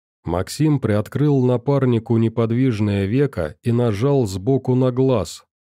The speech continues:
Зрачок остался круглым, значит, жив, как и говорил Николай Фирсов.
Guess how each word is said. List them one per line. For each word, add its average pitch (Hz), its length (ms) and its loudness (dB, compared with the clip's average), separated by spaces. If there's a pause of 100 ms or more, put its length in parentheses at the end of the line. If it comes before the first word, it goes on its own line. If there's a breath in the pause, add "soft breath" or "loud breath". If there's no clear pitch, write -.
(380)
Зрачок 92 720 0
остался 131 640 0
круглым, 101 720 0 (340)
значит, 110 540 -2
жив, 110 460 -2 (240)
как 95 180 -4
и 113 60 0
говорил 113 580 2
Николай 107 480 0
Фирсов. 95 720 -4